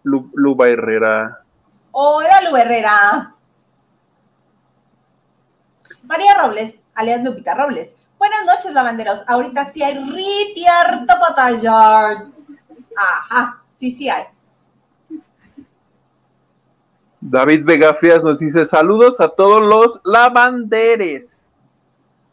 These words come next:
Speaker 2: Ay, no, dice Lavanderes, tranza.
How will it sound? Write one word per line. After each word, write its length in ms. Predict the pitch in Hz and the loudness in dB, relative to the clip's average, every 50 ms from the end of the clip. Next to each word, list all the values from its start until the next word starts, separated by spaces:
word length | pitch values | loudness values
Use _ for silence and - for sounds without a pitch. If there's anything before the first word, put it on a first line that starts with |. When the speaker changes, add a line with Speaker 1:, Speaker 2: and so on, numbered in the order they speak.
| _ _ _ _ _ _ _ | _ _ _ _ _ _ _
Speaker 2:
Ay, 300 | - 262 285 - - - | -2 0 0 0 0 2
no, 220 | 494 - - - | 4 4 4 2
dice 260 | - 480 440 - - - 392 | 0 -8 -10 0 0 2 4
Lavanderes, 680 | 403 392 381 339 311 262 247 285 302 302 330 415 - | 4 4 4 2 0 -2 -4 -4 -2 -2 -6 -8 -6
tranza. 580 | - - 285 269 285 - 349 233 226 254 - - | -4 -2 -2 -2 -2 -2 -2 -2 -2 -6 -10 -16